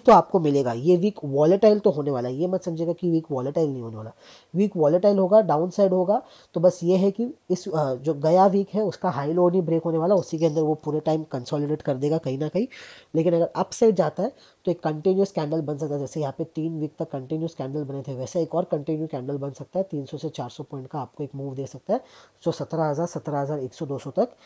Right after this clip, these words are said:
लेके जा सकता है। ये हुआ व्यू Nifty के ऊपर। काफ़ी लोग कहते हैं कि सर एटलीस्ट वीकली एनालिसिस में बैंक Nifty के बारे में भी थोड़ा बता दीजिए, क्योंकि मैं डेली में तो नहीं बताता, क्योंकि मैं बैंक Nifty में usually प्रेफर नहीं करता हूँ ज़्यादा ट्रेड करना। तो हम अगर बैंक Nifty की बात करें, तो Nifty बैंक की अगर हम बात करें वीकली एनालिसिस के हिसाब से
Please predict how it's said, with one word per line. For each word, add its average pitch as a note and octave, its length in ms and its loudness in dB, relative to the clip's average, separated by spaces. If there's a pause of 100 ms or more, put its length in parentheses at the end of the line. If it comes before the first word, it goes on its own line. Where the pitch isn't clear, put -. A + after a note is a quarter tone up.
(280)
लेके C3+ 360 -2 (320)
जा C#3 260 -4
सकता - 280 -12
है। A#2 160 -12 (100)
ये D3+ 220 0
हुआ F3 260 6
व्यू E3 320 0
Nifty C#3 300 -8
के F#3 100 -2
ऊपर। G3 200 -2
काफ़ी D#3 280 -6
लोग D#3+ 160 -4
कहते D#3+ 180 -6
हैं D3+ 40 -6
कि D#3+ 60 -8
सर E3+ 220 -6
एटलीस्ट G3+ 440 -2
वीकली F3 340 -2
एनालिसिस D#3 440 -4
में E3 160 -6
बैंक C#3 300 -4
Nifty D#3+ 200 -6
के E3+ 80 -2
बारे D3 160 -4
में D#3 100 -4
भी D#3 60 -10
थोड़ा C#3+ 220 -12
बता B2+ 260 -12
दीजिए, C3 360 -8
क्योंकि - 520 -10
मैं D3 140 -2
डेली C#3+ 220 -2
में D#3+ 80 -4
तो D#3 100 -4
नहीं D#3 100 -2
बताता, D#3+ 280 -8
क्योंकि C#3+ 180 -14
मैं C#3 140 -8
बैंक C3 240 -8
Nifty C#3+ 220 -12
में C#3 180 -6
usually C3 280 -8 (460)
प्रेफर D#3 260 -6
नहीं D3 240 -4
करता D3+ 260 -6
हूँ D3 140 -6
ज़्यादा C3 200 -6
ट्रेड C3 240 -10
करना। C#3+ 280 -10 (360)
तो D#3 60 -2
हम D#3 120 -2
अगर E3 140 0
बैंक E3 340 -2
Nifty F#3+ 240 -4
की F3+ 100 -2
बात D3 240 -4
करें, D#3 200 -8
तो F3+ 120 -10
Nifty C#3+ 300 -4
बैंक D#3+ 280 -6
की - 120 -6
अगर D3 160 -6
हम D3 140 -8
बात C3+ 180 -6
करें D#3+ 180 -4
वीकली G3+ 340 0
एनालिसिस C#3 400 -2
के - 80 -12
हिसाब C#3+ 180 -10
से A#3+ 220 -6